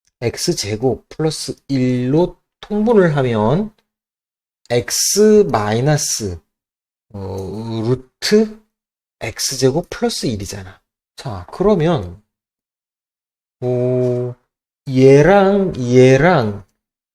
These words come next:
약분을 하는데 부호가 반대가 되겠지. 부호가 남겠지. 하나를 마이너스를 꺼내야 되잖아, 지금.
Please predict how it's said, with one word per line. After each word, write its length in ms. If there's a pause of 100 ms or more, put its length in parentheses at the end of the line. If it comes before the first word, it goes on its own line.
(400)
약분을 720
하는데 680
부호가 360
반대가 640
되겠지. 340
부호가 280
남겠지. 480
하나를 280
마이너스를 480
꺼내야 360
되잖아, 360
지금. 260